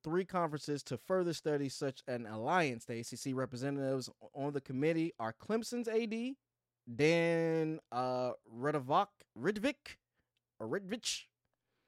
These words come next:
North Carolina's A D, Bubba Cunningham, and Virginia's A D, Carla Williams. Um, the option of a multi-conference alliance stems from a projected economy and competitive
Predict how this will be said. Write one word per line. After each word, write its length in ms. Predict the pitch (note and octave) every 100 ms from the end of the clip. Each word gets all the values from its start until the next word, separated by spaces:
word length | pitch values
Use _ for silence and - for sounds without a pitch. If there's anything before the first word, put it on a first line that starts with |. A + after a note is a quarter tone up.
| _ _
North 240 | B2 D#3+ E3+
Carolina's 340 | E3+ E3+ E3
A 200 | E3 E3
D, 240 | D#3+ E3 E3+ A#2
Bubba 260 | A#2 F3 F3
Cunningham, 580 | F3+ F3+ F3 F#3 F#3+ G3+ - _ -
and 120 | C3
Virginia's 420 | B2 D#3+ A3+ F#3+
A 160 | E3 D#3
D, 320 | C#3+ D3+ D3+
Carla 360 | - - G#3 G#3+
Williams. 560 | F#3+ F3 D3+ A#2 G#2 A2+ _ _ _ _ _ _
Um, 500 | - B2 B2+ B2+ A#2+ A#2 - - _ _
the 60 | B2
option 500 | C3 D#3 D#3 F3 D#3
of 160 | C3+
a 140 | B2+ A#2+
multi-conference 840 | A#2 C#3+ E3+ F3+ F3+ E3+ E3+ D#3
alliance 540 | C3+ C#3 E3 E3+ D#3+
stems 400 | - - D#3+ D#3
from 380 | - D3 C#3+ C#3 - -
a 120 | A#2 -
projected 680 | - D3+ C#3 A#2+ F#3+ - F#3+
economy 640 | - - G#3 G3 F#3+ F#3
and 300 | - D#3+ E3+
competitive 640 | - C3 - C4 C#4 B3 A3+